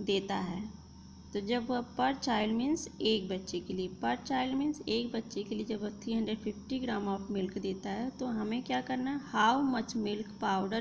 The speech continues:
is needed in all? All means total, Total बच्चों के लिए उसे कितने powder की ज़रूरत पड़ेगी, Milk powder की। ओके, तो यहाँ पर देखिए हमने कहा, कहा था कि जब वन दिया, देखिए वन दिया, वन बच्चों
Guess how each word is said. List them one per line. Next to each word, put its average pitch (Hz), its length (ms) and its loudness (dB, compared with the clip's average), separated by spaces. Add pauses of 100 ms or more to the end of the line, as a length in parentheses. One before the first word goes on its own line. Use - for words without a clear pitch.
is 233 140 0
needed 208 480 0
in 214 120 0 (200)
all? 196 260 2 (840)
All 226 240 0
means 339 200 2 (140)
total, 208 520 2 (640)
Total 226 400 4
बच्चों 226 360 0
के 226 180 -2
लिए 240 200 2 (120)
उसे 254 360 0
कितने 226 360 -2 (100)
powder 202 400 0
की 247 200 -4
ज़रूरत 202 500 0
पड़ेगी, 185 380 0 (120)
Milk 190 280 2
powder 185 340 0 (100)
की। 196 160 -2
ओके, 220 240 -4 (880)
तो 262 140 4
यहाँ 254 300 2
पर 254 100 2
देखिए 269 400 0 (140)
हमने 240 320 2
कहा, 247 180 4 (540)
कहा 233 260 0
था 277 60 0
कि 269 140 -2
जब 208 240 -2
वन 233 240 2
दिया, 247 260 2
देखिए 233 240 -2
वन 233 360 2
दिया, 254 220 2 (140)
वन 214 320 2 (260)
बच्चों 196 380 0